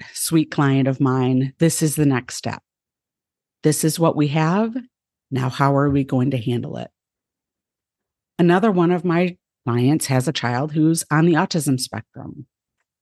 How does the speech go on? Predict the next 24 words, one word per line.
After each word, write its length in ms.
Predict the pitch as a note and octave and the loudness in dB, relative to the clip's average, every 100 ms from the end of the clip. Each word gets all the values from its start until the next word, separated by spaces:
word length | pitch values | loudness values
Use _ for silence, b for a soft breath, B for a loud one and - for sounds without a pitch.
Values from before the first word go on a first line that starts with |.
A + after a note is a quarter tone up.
| - | -10
She 300 | - - F#3+ | -4 2 2
has 140 | F#3+ F#3 | 2 2
spent 360 | - F3+ F3+ | 2 2 0
a 80 | F3 | -2
fair 380 | - E3 E3+ F#3 | -2 0 2 2
amount 240 | F#3+ F3+ | 2 2
of 80 | F#3 | 0
time 320 | - C#3 C#3+ | 0 0 2
grieving 420 | C#3+ D#3 D#3 E3+ F#3 | 0 2 2 4 2
the 80 | |
child 460 | - - C3 C3 D3 | 0 -2 -2 -2 -2
that 160 | D3 - | -4 -4
she 160 | C#3+ | -4
thought 240 | C3+ C3 - | -2 -2 -2
she 100 | C#3 | -6
was 140 | C#3+ | -4
going 240 | - C3 | 0 0
to 80 | B2+ | 0
have. 400 | B2+ A#2 E3+ - _ _ _ _ _ _ | -4 -8 -10 -20 _ _ _ _ _ _
And 140 | D#3+ C#3+ | -2 0
believe 320 | D#3+ D3+ D#3+ | 2 2 2
it 80 | G#3 | 2
or 100 | G3+ | 2
not, 440 | D#3 C#3 D3 - | 2 0 -4 -8